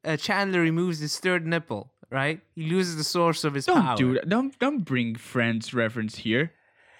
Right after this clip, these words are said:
Speaker 2: Don't,
Speaker 1: <laughs>
Speaker 2: don't do that.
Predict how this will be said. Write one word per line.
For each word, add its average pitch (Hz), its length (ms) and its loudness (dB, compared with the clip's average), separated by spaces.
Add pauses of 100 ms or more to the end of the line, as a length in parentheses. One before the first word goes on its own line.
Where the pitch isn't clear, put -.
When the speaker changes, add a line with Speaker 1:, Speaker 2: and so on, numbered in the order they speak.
(160)
Speaker 2:
Don't, 247 200 2 (760)
Speaker 1:
<laughs> - 800 -6
Speaker 2:
don't 262 300 4
do 139 340 0
that. 127 500 -2